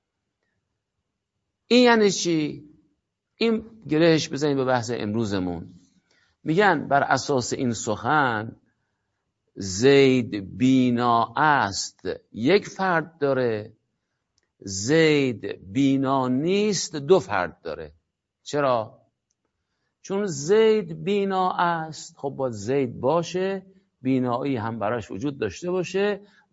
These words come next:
و این بیش از یک فرد ندارد. زید بینا است. اما زید بینا نیست، دو فرد پیدا می‌کنه.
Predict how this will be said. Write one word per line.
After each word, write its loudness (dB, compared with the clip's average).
و 2
این 0
بیش 0
از 2
یک -2
فرد 2
ندارد. -8
زید 4
بینا -4
است. -14
اما 0
زید 0
بینا 2
نیست، 0
دو 8
فرد 0
پیدا -6
می‌کنه. -14